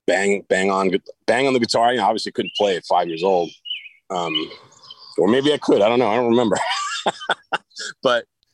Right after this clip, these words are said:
it was, it wasn't until I was, uh, nine years old or nine or ten that I really, that was it. I heard, uh, I heard Van Halen, I heard A C D C, and that was it. I was completely done. I knew exactly what I wanted,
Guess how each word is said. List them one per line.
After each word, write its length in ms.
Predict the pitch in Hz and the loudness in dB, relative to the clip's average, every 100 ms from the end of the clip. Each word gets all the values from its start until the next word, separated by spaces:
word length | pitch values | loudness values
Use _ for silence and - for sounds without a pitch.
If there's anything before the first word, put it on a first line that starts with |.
| _ _ _ _ _ - | _ _ _ _ _ -2
it 80 | 127 | 0
was, 240 | 135 - | 0 -2
it 60 | 139 | 0
wasn't 320 | 139 170 160 | 2 2 0
until 320 | 143 156 135 | 0 2 2
I 80 | 123 | 2
was, 300 | 120 98 - - 110 | 0 -4 -12 -10 -4
uh, 280 | 107 101 95 | -2 -2 -4
nine 380 | 98 104 117 113 | -2 0 0 0
years 200 | 90 82 | 0 -2
old 240 | 76 73 - - - | -4 -6 -10 -14 -6
or 60 | 90 | -4
nine 280 | 90 104 110 | -2 0 0
or 60 | |
ten 340 | - - 92 82 - _ _ - | -2 -2 0 -2 -8 _ _ -4
that 120 | 90 | 0
I 60 | 87 | 0
really, 760 | 87 98 104 98 95 87 78 _ _ _ - _ _ _ _ _ _ - | 0 2 4 4 2 0 -6 _ _ _ -20 _ _ _ _ _ _ -4
that 180 | 95 95 | -2 0
was 140 | 90 | 0
it. 200 | 90 80 _ _ 82 | 0 -2 _ _ -4
I 100 | 85 | -2
heard, 320 | 92 90 87 | 0 0 2
uh, 360 | 85 80 78 78 - _ - | 2 2 0 -4 -10 _ -6
I 80 | 82 | -2
heard 200 | 90 82 | -2 -2
Van 180 | 92 98 | -2 0
Halen, 380 | 104 107 101 | 0 2 2
I 60 | 82 | 0
heard 240 | 80 80 - | -2 -4 -4
A 80 | 87 | -4
C 160 | - - | -2 0
D 120 | 95 | 2
C, 220 | - 98 | 2 2
and 80 | 82 | 2
that 80 | 76 | 0
was 140 | 73 | 0
it. 120 | 85 | 2
I 100 | 78 | 2
was 160 | 82 71 | 0 -4
completely 560 | - - - 117 101 101 | -6 -10 0 0 2 2
done. 300 | 104 107 101 _ _ _ - | 2 0 -2 _ _ _ -2
I 40 | |
knew 140 | 90 98 | 2 2
exactly 380 | 87 107 117 | 2 0 0
what 140 | 104 104 | 2 4
I 60 | |
wanted, 540 | 101 101 98 101 104 | 2 0 0 0 0